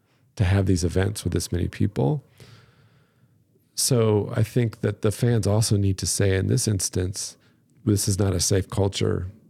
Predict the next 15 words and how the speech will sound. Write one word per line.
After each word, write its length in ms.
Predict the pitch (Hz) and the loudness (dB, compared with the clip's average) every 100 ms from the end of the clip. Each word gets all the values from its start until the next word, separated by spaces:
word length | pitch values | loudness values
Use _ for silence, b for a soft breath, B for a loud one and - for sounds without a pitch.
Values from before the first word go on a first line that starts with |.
| - _ _ _ _ - | -20 _ _ _ _ -4
uh, 300 | 98 92 104 101 _ | 0 0 -2 -8 _
to, 360 | - 120 107 101 b b _ - | 0 2 2 0 b b _ 0
to 100 | 117 | 2
live 200 | 127 151 | 4 2
in, 120 | 92 | 0
to 80 | 90 | 0
bring 200 | 101 101 | 0 0
my 120 | 101 | 0
kids 280 | - 107 - | 0 -2 -4
to 120 | 95 | -4
gather 600 | 95 104 107 101 92 101 - | -2 0 0 0 -2 -4 -4
in 80 | 98 | -2
large 300 | 98 95 - | 2 0 0
spaces." 460 | - 131 - 92 | 0 0 0 -2
So 400 | - 120 113 101 | 0 2 2 0